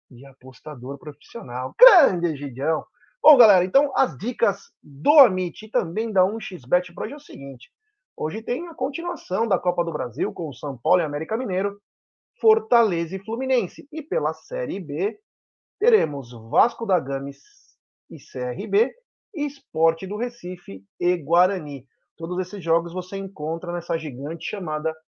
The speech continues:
um x bet. E lembrando também, claro, que às treze e trinta tem mais um episódio do programa Apostando. Esse programa que tá sendo muito bacana.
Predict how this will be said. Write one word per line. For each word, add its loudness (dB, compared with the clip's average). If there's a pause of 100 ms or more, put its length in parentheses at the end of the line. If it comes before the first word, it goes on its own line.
(180)
um -6
x -8
bet. 6
E -4
lembrando 0
também, -2
claro, 2 (600)
que -4
às -4
treze 0
e -4
trinta -2
tem -4
mais -2
um -4
episódio 2 (380)
do -4
programa 0
Apostando. -4
Esse -8
programa -6
que -12
tá -2
sendo -6
muito -6
bacana. -2